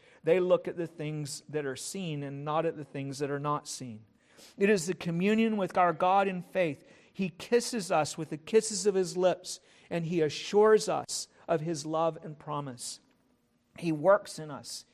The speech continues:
He causes our love and trust to grow to a greater and greater maturity. The world does not appreciate this transformation,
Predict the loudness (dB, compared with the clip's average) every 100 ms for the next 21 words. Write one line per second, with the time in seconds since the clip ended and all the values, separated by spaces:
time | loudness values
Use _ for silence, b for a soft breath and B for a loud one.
0 | b b b -8 -6 2 4 4 0 -4
1 | 0 6 6 4 2 0 -2 -10 -4 0
2 | 0 -2 -12 -6 2 2 2 -4 -8 -8
3 | -4 -2 0 -2 -6 -10 -6 -2 -2 -4
4 | -10 -10 -6 -4 -4 -8 _ b b b
5 | b b 0 0 4 6 6 2 -6 -6
6 | -2 -2 -2 -6 -4 -4 -2 -2 -2 -2
7 | -6 -6 -6 -6 -6 -6 -4 -2 -2 -4
8 | -10